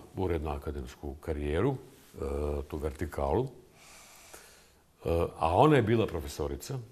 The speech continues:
i kod nje, ko zna koliko, desetine, možda stotine studenata medicinskog fakulteta polagalo ispite, je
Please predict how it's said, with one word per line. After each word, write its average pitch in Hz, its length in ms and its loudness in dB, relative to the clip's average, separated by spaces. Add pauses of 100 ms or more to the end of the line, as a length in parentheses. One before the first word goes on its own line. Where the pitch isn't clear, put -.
(140)
i 92 120 -6
kod 104 260 2
nje, 92 180 0
ko 95 200 -2
zna 95 140 0
koliko, 95 300 0
desetine, 82 500 -4
možda 67 200 -6
stotine 98 480 0
studenata 92 540 -2
medicinskog 80 500 -2
fakulteta 82 420 -4
polagalo 80 500 2
ispite, 73 400 -4
je 120 60 -6